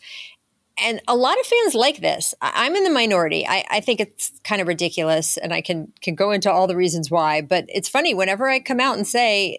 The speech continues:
that I totally get trying to get rid of load management and that it is a problem, I'm just not sure this was the place to try to do it. What do you think about the fact that Embiid now, he can only miss six more games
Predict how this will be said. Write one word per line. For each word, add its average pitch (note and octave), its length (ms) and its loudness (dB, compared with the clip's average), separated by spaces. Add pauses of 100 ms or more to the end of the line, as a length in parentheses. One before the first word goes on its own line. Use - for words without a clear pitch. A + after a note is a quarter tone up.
that E3+ 360 0
I F#3 160 -2 (100)
totally C4 520 0
get G#3 460 -2 (560)
trying F#3 320 0
to G#3+ 100 2
get A#3 180 2
rid B3 160 2
of F#3+ 120 0
load G3 280 4
management F3 680 0
and F3+ 120 -2
that E3 80 0
it F3 120 0
is F3 120 0
a F#3 120 2
problem, E3 680 -2 (380)
I'm G3 200 0
just G3 200 -2
not F#3+ 200 0
sure F#3 280 0
this D#3 580 -2
was F3 160 0
the F#3 80 -2
place F3 440 -2
to - 120 -6
try E3+ 220 0
to D#3+ 100 -2
do G3 240 0
it. D#3 260 0 (520)
What F#3 180 0
do A#3+ 80 2
you C4 80 2
think C4 220 2
about F#3 260 0
the F3+ 80 -2
fact F3+ 320 -2
that F#3+ 80 2
Embiid F#3+ 420 0
now, G3 440 0 (240)
he G3 160 -8
can A3+ 100 -2
only C#4 160 0
miss A#3+ 180 0
six - 280 -2
more B3 160 -4
games G#3 680 -2